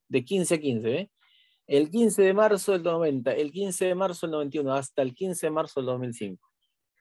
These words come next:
Cosa que no lo podrían hacer, digamos, eh, si, si quisieran hacer esto, ¿eh? Quince, quince del, quince de marzo, quince de marzo del, del noventa. A ver,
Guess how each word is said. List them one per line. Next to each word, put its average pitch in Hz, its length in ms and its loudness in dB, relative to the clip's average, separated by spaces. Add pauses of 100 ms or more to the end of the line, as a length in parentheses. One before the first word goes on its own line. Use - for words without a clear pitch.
(420)
Cosa 220 300 4
que 190 120 2
no 190 100 4
lo 196 160 4
podrían 180 420 4
hacer, 180 360 0
digamos, 156 480 -2
eh, 117 240 0
si, 120 520 -6 (240)
si 131 200 -8
quisieran 160 380 4
hacer 160 220 2
esto, 156 300 -2
¿eh? 180 140 -4 (580)
Quince, 175 840 2
quince 185 500 0
del, 123 920 0 (120)
quince 175 440 -2
de 131 140 2
marzo, 156 840 0 (680)
quince 165 400 -2
de 139 120 6
marzo 156 440 0
del, 127 380 0
del 117 540 -2
noventa. 131 480 0
A 104 40 -4
ver, 104 140 -6